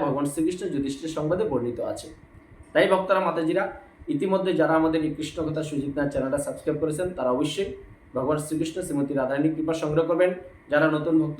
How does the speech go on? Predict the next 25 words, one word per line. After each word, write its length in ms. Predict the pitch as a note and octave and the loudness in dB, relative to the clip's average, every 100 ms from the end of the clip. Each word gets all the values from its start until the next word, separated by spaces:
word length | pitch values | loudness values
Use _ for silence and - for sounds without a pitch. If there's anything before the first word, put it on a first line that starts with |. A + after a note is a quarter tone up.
| D#3 | 0
ভিউয়ার্স 260 | C#3+ D3 D3 | 2 2 0
মাতাজি 280 | C#3+ D3 D3 D3+ | -2 0 0 0
আছেন, 160 | E3+ F#3+ | -2 -4
সবার 280 | C#3 C3 C3+ | -4 -4 -2
চরণে 260 | C3+ C#3 | -2 0
প্রণতি 360 | C3+ C3+ C#3+ D3+ | -2 -2 -2 0
নিবেদন, 320 | D3 D#3+ F#3+ - - - - | 4 6 4 2 -8 -18 -14
আপনারা 260 | - - D#3+ | -10 -2 2
আমার 120 | D#3 D3+ | 2 0
এই 40 | D3 | 0
চ্যানেলটা 260 | C#3+ D3 | 0 0
সাবস্ক্রাইব 380 | D3+ C#3 - D3 | -2 -4 -4 -4
করে 140 | D#3+ D#3+ | 0 0
বেল 160 | C3+ | 0
আইকন 200 | C3 C#3+ C#3 | -2 -2 -2
on 60 | C3 | -2
করে 120 | D#3+ E3 | 0 0
all 80 | - | 0
করে 100 | C#3+ C#3+ | -2 -2
রাখুন, 180 | G3+ A#3+ - - - | 0 -4 -6 -18 -4
তাহলে 180 | D#3+ F#3+ | 2 4
আপনি 120 | F#3+ F#3 F3+ | 4 0 -2
পৃথিবীর 340 | D#3 E3 D3+ | 0 2 2
যেখানে 220 | D#3 E3 F#3+ | 2 -2 -2
থাকবেন, 320 | F#3+ F#3+ | -4 -6